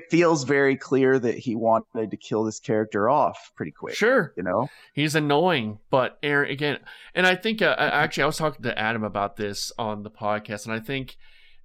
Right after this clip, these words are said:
Speaker 2: Aaron Paul, 'cause he kind of hasn't done that much good stuff recently,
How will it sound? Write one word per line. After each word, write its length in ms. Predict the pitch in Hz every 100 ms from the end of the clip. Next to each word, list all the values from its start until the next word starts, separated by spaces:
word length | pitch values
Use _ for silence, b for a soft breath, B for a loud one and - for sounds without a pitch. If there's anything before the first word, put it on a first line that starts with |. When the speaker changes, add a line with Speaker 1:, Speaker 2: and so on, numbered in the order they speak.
| -
Speaker 2:
Aaron 360 | 151 208 185 139
Paul, 420 | - 143 143 135
'cause 120 | 131 127
he 60 |
kind 220 | 135 240
of 160 | 196 117 -
hasn't 400 | 127 117 113 107
done 220 | 107 104
that 160 | 104 - -
much 1080 | 120 113 117 107 107 110 107 104 - - - 123
good 180 | - 113
stuff 360 | - 117 107 110
recently, 580 | 110 110 123 127 123